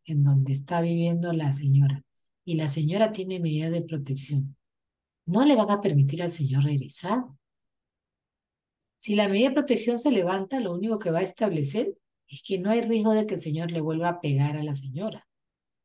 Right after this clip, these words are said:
Y para eso se requiere el informe social, para eso se requiere el informe psicológico. Y también que la señora y la niña no se vean afectadas por el retorno del señor.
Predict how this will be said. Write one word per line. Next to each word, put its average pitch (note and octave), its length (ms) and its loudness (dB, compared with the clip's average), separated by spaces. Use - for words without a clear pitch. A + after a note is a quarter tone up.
Y E3 160 -4
para D#3+ 280 2
eso F3+ 240 2
se G#3 140 -2
requiere E3+ 360 0
el F3 80 0
informe E3+ 540 2
social, B3+ 600 2
para D3 200 2
eso D3 160 -2
se C#3+ 160 -6
requiere D#3+ 580 -4
el D3 140 -2
informe E3 380 -2
psicológico. F3+ 760 -2
Y E3+ 160 -4
también F#3 760 -2
que - 120 -10
la E3 100 0
señora F3+ 540 0
y F#3+ 120 -2
la E3 120 0
niña F#3 240 -4
no G3 100 -4
se F#3+ 120 -2
vean F#3 180 -4
afectadas E3+ 460 -4
por E3+ 140 -2
el C#3+ 60 -2
retorno D#3+ 420 -2
del D3+ 100 -2
señor. D3+ 480 -2